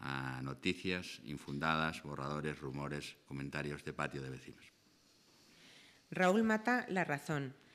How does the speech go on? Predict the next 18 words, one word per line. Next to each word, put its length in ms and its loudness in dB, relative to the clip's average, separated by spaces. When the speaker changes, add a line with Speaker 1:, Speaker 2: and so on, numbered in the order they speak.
Speaker 2:
¿Cómo 200 6
está 240 0
siendo 320 2
el 100 2
criterio 480 2
de 100 4
distribución 640 0
del 120 2
material 420 0
de 100 2
protección 480 -2
sanitaria 640 2
que 80 0
ha 40 2
llegado 400 0
de 100 2
las 180 -2
donaciones 640 0